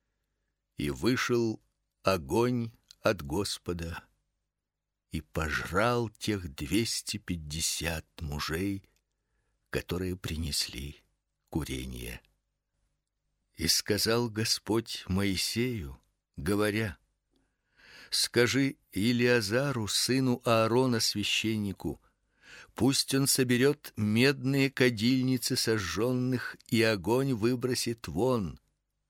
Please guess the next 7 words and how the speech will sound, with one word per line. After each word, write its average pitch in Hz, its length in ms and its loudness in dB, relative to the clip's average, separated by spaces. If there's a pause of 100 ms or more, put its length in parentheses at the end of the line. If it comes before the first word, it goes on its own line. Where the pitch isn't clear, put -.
(680)
Ибо 120 360 6 (120)
осветились 127 1000 0
кадильницы 131 760 0
грешников 117 880 0
этой 113 300 0
смертью 98 680 -4
их. 92 460 -6